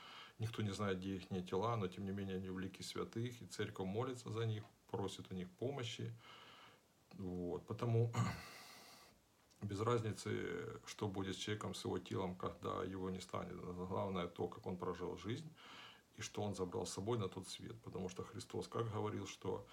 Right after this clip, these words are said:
на том свете не женятся, не выходят замуж, там все будут бесплодные, нет там ни женского, ни мужского рода, там будет всё по-другому. И потому без разницы, как, что с нашим телом останется. Нужно думать о том,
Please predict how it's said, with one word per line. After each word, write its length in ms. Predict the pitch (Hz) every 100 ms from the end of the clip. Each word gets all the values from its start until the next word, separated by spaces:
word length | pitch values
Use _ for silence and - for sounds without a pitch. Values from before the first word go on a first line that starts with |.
| - - -
на 100 | 110
том 180 | 104 104
свете 400 | - 101 92 -
не 240 | 98 104 117
женятся, 500 | 123 143 131 117 -
не 120 | 95
выходят 460 | 90 90 101 85 87
замуж, 440 | 101 123 131 120 -
там 200 | 92 90
все 160 | -
будут 240 | 90 90 87
бесплодные, 800 | 87 85 - 98 117 123 117 104
нет 220 | 98 -
там 180 | 101 95
ни 100 | 92
женского, 460 | 92 95 90 98
ни 100 | 92
мужского 460 | 92 92 - 90 87
рода, 280 | 90 120 120
там 280 | 110 98 113
будет 220 | 101 92
всё 200 | - 92
по-другому. 640 | 90 87 92 87 85 - -
И 40 |
потому 320 | - - 95
без 240 | 90 90 90
разницы, 520 | 104 117 107 - -
как, 160 | - - -
что 260 | - - 110
с 100 | -
нашим 360 | 95 - -
телом 340 | - 104 92 85
останется. 580 | - - 110 - - - - - - - - - - - -
Нужно 360 | 101 120 113 104
думать 300 | 90 87 82
о 60 | 82
том, 420 | - 139 180